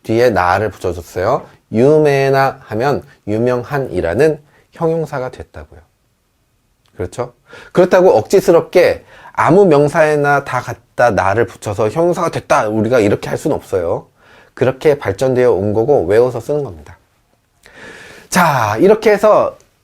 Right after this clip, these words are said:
이 형용사와 나 형용사 두 가지에 대해서 배워봤는데요. 이 형용사란 기본적으로, 어, 문장 안에서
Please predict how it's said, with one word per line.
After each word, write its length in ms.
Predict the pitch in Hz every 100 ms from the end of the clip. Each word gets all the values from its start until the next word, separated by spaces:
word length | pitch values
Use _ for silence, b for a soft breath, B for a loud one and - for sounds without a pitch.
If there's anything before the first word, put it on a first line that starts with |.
| _
이 240 | 165 202 240
형용사와 1200 | 233 226 220 220 208 202 196 196 190 190 190 - _ _ _ _ -
나 300 | 120 120 143
형용사 600 | 151 143 123 107 101 82 -
두 220 | - 117
가지에 1040 | 131 127 120 120 120 117 117 117 104 107
대해서 340 | 107 101 104 98
배워봤는데요. 1300 | 107 113 104 82 85 78 73 80 98 110 90 76 80 _ _ _ B B B -
이 80 |
형용사란 1000 | 95 - 269 302 285 247 214 208 208 196 -
기본적으로, 920 | - 127 143 170 170 147 147 185 165 B B B -
어, 840 | 95 95 95 95 95 95 95 92
문장 340 | 127 160 208 135
안에서 640 | 104 98 92 92 156 190